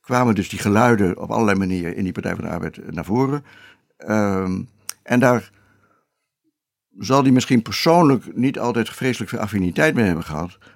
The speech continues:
Maar zijn opdracht was om het spul bij elkaar te houden en ergens naartoe te leiden. Want dat was wel zijn missie. Die missie heeft hij heel snel geformuleerd. Eigenlijk al op de dag dat hij, eh,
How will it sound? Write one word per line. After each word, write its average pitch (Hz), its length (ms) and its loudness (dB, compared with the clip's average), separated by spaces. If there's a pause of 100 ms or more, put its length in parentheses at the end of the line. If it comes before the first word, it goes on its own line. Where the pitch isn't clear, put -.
Maar 123 140 2
zijn 123 160 4
opdracht 127 480 0
was 101 320 -4 (1160)
om - 160 -6
het 101 80 -2
spul 117 220 4
bij 95 140 2
elkaar 135 280 2
te 135 60 0
houden 98 520 -2 (720)
en 131 200 2
ergens 113 260 4
naartoe 123 220 6
te 156 100 6
leiden. 80 400 2 (720)
Want - 340 -4
dat 123 120 0
was 120 340 0 (240)
wel 113 180 4
zijn 95 160 0
missie. 107 380 2
Die 104 180 -4
missie 117 340 2
heeft 95 180 0
hij 101 100 -4
heel 120 220 4
snel 101 300 2
geformuleerd. 80 500 -2
Eigenlijk 95 300 -2
al 82 60 0
op 78 100 -2
de 73 100 -8
dag 98 220 0
dat 85 160 -6
hij, 76 140 -8 (580)
eh, 87 460 -2